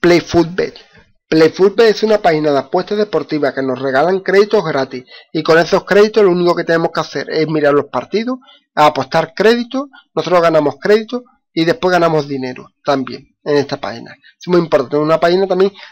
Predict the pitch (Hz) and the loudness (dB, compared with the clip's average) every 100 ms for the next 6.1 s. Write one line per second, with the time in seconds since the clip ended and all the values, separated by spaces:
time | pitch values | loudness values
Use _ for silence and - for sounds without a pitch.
0 | - 156 151 156 156 156 139 185 202 202 | -2 -2 0 -2 -2 -2 -2 0 2 2
1 | 151 139 127 123 123 - _ - 143 156 | 0 -2 -6 -8 -10 -14 _ -4 -2 0
2 | 156 170 156 170 190 - 160 - 151 143 | -2 -2 0 0 0 -4 -8 0 0 0
3 | 135 135 92 - _ - _ - 160 170 | -4 -6 -6 -10 _ -20 _ -2 4 6
4 | 196 208 214 214 226 - - - - - | 6 4 2 2 2 -2 -10 -10 -10 -12
5 | - 170 147 - _ _ _ - 160 208 | -10 -4 -4 -4 _ _ _ -4 2 2
6 | 208 | 0